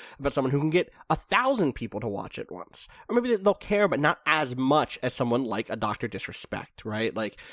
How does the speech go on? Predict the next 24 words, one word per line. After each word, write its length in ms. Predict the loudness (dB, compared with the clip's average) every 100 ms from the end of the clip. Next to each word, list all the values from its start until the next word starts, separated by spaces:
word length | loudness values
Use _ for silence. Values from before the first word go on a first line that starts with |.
| -8
someone 320 | 0 2 2
who 420 | 4 4 4 2 -4 _
has 260 | -2 0 0
a 40 |
huge 400 | -4 -4 -4 -4
following, 420 | -4 -6 -4 -2
or, 100 | 2
or, 180 | 4 4
or 140 | 2 4
the 100 | 4
many, 400 | 4 4 4 4
many, 220 | 4 4
many 240 | 2 2
other 180 | 0 -2
people, 560 | -2 -6 2 4 4 0 -14 0
or 100 | 2
many, 240 | 4 2
many, 240 | 2 4 6
many 300 | 6 6 2
sounds 380 | 2 4 6
like 160 | 4 2
it's 140 | 0 0
a 60 |
lot. 340 | 2 2 0